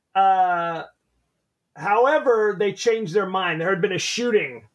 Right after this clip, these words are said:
nearby, a school shooting. So they changed their mind and had to film it at a different school. Very sad. So if you look in the credits, it says,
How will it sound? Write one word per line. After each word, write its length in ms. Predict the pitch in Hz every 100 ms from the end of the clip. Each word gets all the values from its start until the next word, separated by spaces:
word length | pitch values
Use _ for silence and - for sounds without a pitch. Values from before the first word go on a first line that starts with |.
| _
nearby, 500 | 170 160 143 135 123
a 60 | 143
school 380 | - - 208 185
shooting. 500 | - 214 170 131 143
So 140 | -
they 100 | 190
changed 380 | 185 196 196 160
their 80 | 175
mind 340 | 175 170 151
and 80 | 151
had 140 | 151 151
to 60 |
film 380 | - 185 160 156
it 120 | 143 123 -
at 420 | 156 143 139 - -
a 240 | 156 156 -
different 600 | 240 240 226 170 156 _ _
school. 640 | - - - 147 107 85 - _ _ _ _ _ _ _ _ _ 165
Very 240 | 185 170
sad. 360 | - 185 - -
So 140 | 262
if 140 | -
you 160 | 269 254
look 440 | 233 370 311 -
in 240 | - 233 226
the 100 | 208
credits, 840 | - 302 277 202 170 - - - _ _ _ -
it 200 | 196 -
says, 640 | 226 214 196 190 147